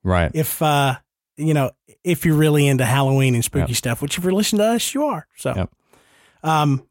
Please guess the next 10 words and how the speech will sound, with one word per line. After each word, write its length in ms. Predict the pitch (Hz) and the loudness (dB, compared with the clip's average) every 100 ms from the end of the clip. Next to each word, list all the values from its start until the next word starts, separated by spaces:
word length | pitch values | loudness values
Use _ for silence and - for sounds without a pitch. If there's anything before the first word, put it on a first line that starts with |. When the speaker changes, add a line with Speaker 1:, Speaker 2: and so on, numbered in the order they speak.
| - | -4
Speaker 1:
If 200 | 90 95 | -2 2
all 260 | 104 113 | 2 4
the 120 | 101 | 2
planets 500 | 82 - 107 107 95 | 0 0 2 2 0
align 500 | 98 90 98 107 113 | 0 2 4 4 4
and 140 | 104 87 | 4 2
the 120 | 78 | 2
Speaker 2:
<laughs> 0 | |
Speaker 1:
spirits 1000 | - - - - - 415 117 117 110 - - - - - | 0 0 -2 -2 -4 -2 2 2 0 -4 -8 -10 -12 -4
cooperate. 800 | 120 110 95 - 80 78 78 | 0 2 2 0 -2 -2 -4